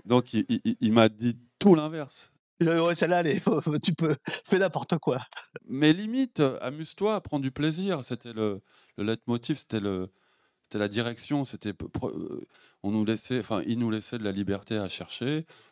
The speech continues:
Speaker 1: à se planter, et, et c'est propice à ce qu'il se passe des choses, ouais.
Speaker 2: Si je me suis permis à prendre arrêt là, de par-, de parler de cette scène, c'est parce que je trouve que justement, c'est le moment où, où l'interprétation, au sens, euh, acteur, et cetera, euh,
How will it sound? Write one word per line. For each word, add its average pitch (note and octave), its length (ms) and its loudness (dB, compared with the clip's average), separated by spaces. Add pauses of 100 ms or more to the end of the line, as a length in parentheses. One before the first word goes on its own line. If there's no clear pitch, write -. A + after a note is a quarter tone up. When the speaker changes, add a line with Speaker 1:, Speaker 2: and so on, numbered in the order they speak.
Speaker 1:
à F#2 80 -2
se - 100 -12
planter, G2+ 340 -2 (360)
et, F2 120 -2 (540)
et - 80 -14
c'est F2+ 140 -6
propice - 480 -4
à F2+ 140 -4
ce - 80 -12
qu'il - 120 -14
se - 60 -18
passe F2+ 180 -8
des G2+ 100 -4
choses, A#2+ 300 -6
ouais. G#2 160 -8 (560)
Speaker 2:
Si D#3+ 220 0
je D3 80 2
me D#3+ 80 2
suis D3+ 160 0
permis D3 300 2
à C3+ 80 2
prendre C3 200 2
arrêt A#2+ 200 0
là, D3+ 100 2 (320)
de B2 140 2
par-, C3+ 320 2
de A#2+ 180 -2
parler C3+ 220 2
de - 40 -4
cette C3 140 0
scène, F#3+ 180 2
c'est E3 120 0
parce B2 160 0
que D#3 80 -2
je - 120 0
trouve - 220 -2
que D3 100 2
justement, D3+ 380 2
c'est E3 140 0
le B2+ 60 0
moment D#3 460 2
où, A#2 120 0 (340)
où A#2+ 80 0
l'interprétation, D3 880 0
au G#2+ 60 -16
sens, - 340 0
euh, G2+ 720 0
acteur, B2+ 400 0
et A2 80 -2
cetera, A#2+ 460 0 (1200)
euh, A2+ 320 0